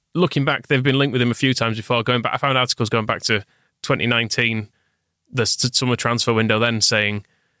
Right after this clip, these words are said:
that they were gonna sign him. So it, it, they've obviously been a long-term interest there. And I guess maybe, I don't know, uh, agents talk, don't they? If there was, if there was anything,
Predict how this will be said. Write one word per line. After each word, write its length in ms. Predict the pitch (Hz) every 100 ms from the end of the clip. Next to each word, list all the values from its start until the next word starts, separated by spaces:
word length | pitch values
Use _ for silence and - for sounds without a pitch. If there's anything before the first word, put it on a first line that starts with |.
| -
that 80 | 110
they 80 |
were 60 | 110
gonna 160 | 107 104
sign 280 | - 98 101
him. 140 | 101
So 260 | - 117 117
it, 100 | 92
it, 180 | - 147
they've 120 | 156
obviously 240 | 175 156 147
been 140 | 131
a 60 | 127
long-term 360 | 131 123 127 123
interest 360 | 123 104 -
there. 180 | 101 101
And 120 | 104
I 60 | 113
guess 360 | 120 110 - - _ _ _ _ _ _ _ _ -
maybe, 520 | 123 135 135 135 135
I 100 | 120
don't 200 | 123 104
know, 160 | 104 107 -
uh, 100 | 123 - -
agents 320 | 139 123 120
talk, 300 | - 117 110
don't 180 | - 113
they? 140 | 113 110
If 180 | 127 -
there 80 | 127
was, 120 | 123
if 120 | 143
there 80 | 139
was 160 | 131 117
anything, 480 | 113 - 107 101